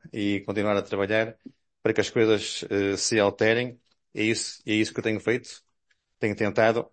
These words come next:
eh, alterar, eh, esse populismo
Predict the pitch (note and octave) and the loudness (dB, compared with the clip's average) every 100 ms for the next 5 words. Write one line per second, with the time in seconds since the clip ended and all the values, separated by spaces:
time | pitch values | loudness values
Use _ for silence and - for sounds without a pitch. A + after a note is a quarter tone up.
0 | - G2+ G2 F#2+ G2+ - - - - G2 | -4 -2 0 -2 -4 -8 -10 -14 -6 -4
1 | G2 G2+ G#2+ - _ G#2+ G2+ G2+ G#2 - | 0 0 0 -4 _ -4 -2 -2 -6 -10
2 | - - - - A2 G#2+ A#2 A#2+ G#2 F2 | -12 -12 -10 -6 -6 -4 -2 -2 -4 -10